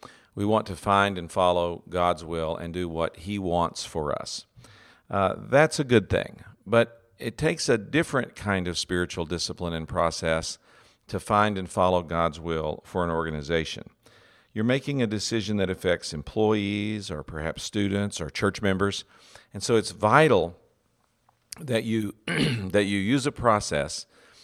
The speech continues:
uh, by which you can come to really understand, uh, God's will for an organization.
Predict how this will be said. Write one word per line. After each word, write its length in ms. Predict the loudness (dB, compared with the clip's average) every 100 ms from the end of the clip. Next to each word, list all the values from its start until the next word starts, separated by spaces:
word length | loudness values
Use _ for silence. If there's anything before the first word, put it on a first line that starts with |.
| -20 -8
uh, 100 | -4
by 220 | 4 6
which 220 | 6 2 -4
you 60 |
can 200 | -6 -8
come 220 | -4 -2
to 60 | -2
really 320 | 0 -2 -2
understand, 840 | -2 -4 -6 -6 -6 -4 -4 -6 -10 -20 -20 -20 -20 -12
uh, 260 | -6 -4 -4 -2
God's 380 | 4 4 2
will 360 | 0 0 2 -2
for 300 | -2 0 0
an 80 | 0
organization. 800 | -2 -4 -4 0 0 -2 -8